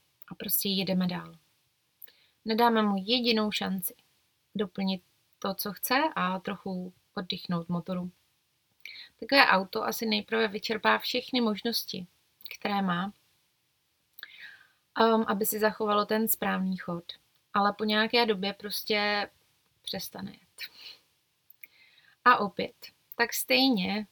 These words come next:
jako je to s tímhle autem, tak stejně je to s naším tělem. Cvičíme neustále dokola, buď stejné partie, nebo hodně intenzivní cvičení, které třeba zatěžuje celé tělo. A protože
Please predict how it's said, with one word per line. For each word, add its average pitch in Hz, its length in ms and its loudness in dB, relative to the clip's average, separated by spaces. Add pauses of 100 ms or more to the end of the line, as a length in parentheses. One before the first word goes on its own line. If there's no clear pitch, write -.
jako 202 260 -6
je 202 100 -4
to 196 100 -14
s - 100 -8
tímhle 240 360 -2
autem, 196 600 -2
tak - 220 -18
stejně 185 380 -4
je 180 80 -4
to 180 160 -16
s - 100 -12
naším 175 400 -6
tělem. 180 500 -4 (1000)
Cvičíme 208 420 -2
neustále 208 640 2
dokola, 190 420 -4
buď 202 240 -6
stejné 208 560 0
partie, - 440 -6
nebo 208 320 -2
hodně 214 300 2
intenzivní 202 640 -2
cvičení, - 600 -10 (500)
které 233 240 8
třeba 226 300 2
zatěžuje 220 680 2
celé 240 360 6
tělo. - 360 -8 (720)
A 214 100 -2
protože 208 800 -2